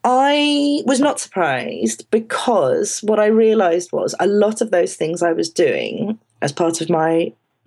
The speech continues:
well-paid but very high-pressure career was that it would be lunacy to be working that hard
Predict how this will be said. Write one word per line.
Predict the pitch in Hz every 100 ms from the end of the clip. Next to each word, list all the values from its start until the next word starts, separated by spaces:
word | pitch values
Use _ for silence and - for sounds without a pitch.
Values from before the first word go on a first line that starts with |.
| -
well-paid | 151 160 165 170 170 170 - - _ -
but | 180 -
very | - 147 160
high-pressure | 160 151 156 160 165 _ - 160 -
career | - 170 143 147 135 - - - - -
was | 202
that | 233
it | -
would | 240
be | 233 220
lunacy | 220 226 233 240 226
to | 220
be | 202
working | 175 175 196
that | 175
hard | - 170 151 151